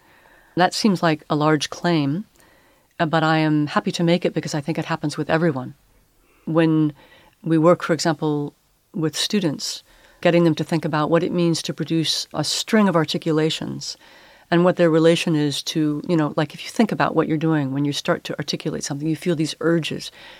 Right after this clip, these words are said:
Your body kind of pushes forward. You feel a little bit maybe warmer or energized, but you're not actually selecting the articles and adjectives and nouns that you're going to articulate. You just push. And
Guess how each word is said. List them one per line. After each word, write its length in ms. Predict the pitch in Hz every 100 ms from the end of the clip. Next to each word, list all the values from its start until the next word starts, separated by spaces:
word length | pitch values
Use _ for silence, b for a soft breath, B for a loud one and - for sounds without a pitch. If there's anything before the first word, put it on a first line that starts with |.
| B
Your 100 | 170
body 300 | 175 160 175
kind 260 | - 170 156
of 80 |
pushes 380 | - 170 - 151
forward. 360 | - 151 147 147
You 60 |
feel 240 | 151 180 156
a 80 | 160
little 140 | 175
bit 180 | 160 165 B B B
maybe 260 | 170 160 151
warmer 540 | 147 156 156 156 151
or 200 | 151 -
energized, 720 | 165 175 156 139 139 139 - - B B B B
but 140 | - 175
you're 100 | 196 220
not 80 |
actually 320 | 240 214 - 185
selecting 840 | - 170 175 190 - 151 139 147 b b b b b -
the 240 | 170 156
articles 800 | 147 156 165 165 160 147 139 - -
and 420 | 156 147 147 143 -
adjectives 640 | 147 143 139 - 147 139 -
and 200 | 147 147
nouns 580 | 143 139 135 135 - -
that 200 | - 160
you're 120 | 156 151
going 220 | 156 151
to 100 | -
articulate. 580 | 147 - 208 151 - - B B B
You 100 | 170
just 360 | 151 175 - -
push. 560 | - 151 - - - _ b b b b b b -
And 440 | 170 156 156 151